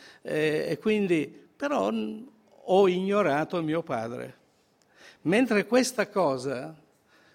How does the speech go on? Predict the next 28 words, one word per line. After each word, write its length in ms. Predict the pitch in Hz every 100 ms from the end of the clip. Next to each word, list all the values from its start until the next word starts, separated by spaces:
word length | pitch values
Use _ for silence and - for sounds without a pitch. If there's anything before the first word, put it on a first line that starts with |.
| _
quando 340 | 143 151 160
noi 320 | 160 233 214
ricordiamo 880 | 185 185 175 165 165 190 190 165 147 139
le 200 | 147 147
cose 400 | 214 202 175 165
che 120 | 147
dobbiamo 400 | 156 147 180 175
aggiungere 800 | 151 131 165 262 254 170 165 143
alla 180 | 143 143
nostra 340 | 139 - 147
fede, 500 | - 151 120 117 127 - - _
perché 540 | - 214 214 214 202 -
il 140 | 202 208
fatto 360 | - 302 269 202
che 160 | 180
Dio 280 | 156 262 226
ci 220 | - -
chiama 440 | - 220 226 196 - - - - _
e 180 | 175 175
ci 360 | - 220 214
esorta 580 | 175 175 - 233 196 190
ad 120 | 165
aggiungere 800 | 160 147 160 202 151 127 139 135
alla 160 | 143 147
nostra 380 | 143 139 160 139
fede 320 | 160 135 131
queste 320 | 156 143 -
qualità, 600 | - 139 139 139 123 113